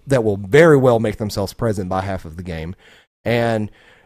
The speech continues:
the number two is the pacing. And I think that that game had similar moments to me that, that Spider-Man had and that, uh, Horizon had. Horizon didn't have it as badly, but there's moments in that game where I felt like pacing could have been sped up a little bit. And I feel like that's just gonna become the new norm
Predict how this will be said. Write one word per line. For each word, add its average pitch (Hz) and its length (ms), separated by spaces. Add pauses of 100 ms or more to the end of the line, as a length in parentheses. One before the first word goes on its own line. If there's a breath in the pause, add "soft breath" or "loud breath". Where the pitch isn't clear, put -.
(140 soft breath)
the 147 100
number 175 220
two 233 200
is 165 120
the - 60
pacing. 95 560
And 127 100
I 135 60
think 156 260
that 127 180
that 175 220
game 127 280
had 117 240
similar 123 280
moments 104 400
to 113 100
me 101 140
that, 95 260
that 98 140
Spider-Man 113 480
had 101 320
and 95 260
that, 87 340 (200)
uh, 85 160
Horizon 110 500
had. 101 320
Horizon 143 380
didn't 123 180
have 113 140
it 101 60
as 98 120
badly, 104 600 (260 soft breath)
but 131 100
there's 160 200
moments 165 340
in 139 60
that 131 160
game 120 180
where 110 140
I 107 80
felt 131 260
like 107 160
pacing 120 380
could 113 120
have 95 80
been 92 140
sped 110 300
up 104 160
a 78 40
little 107 360
bit. 151 320 (500 soft breath)
And 127 80
I 151 80
feel 202 160
like 180 140
that's 165 200
just 151 200
gonna 139 160
become 127 320
the 120 160
new 127 160
norm 117 520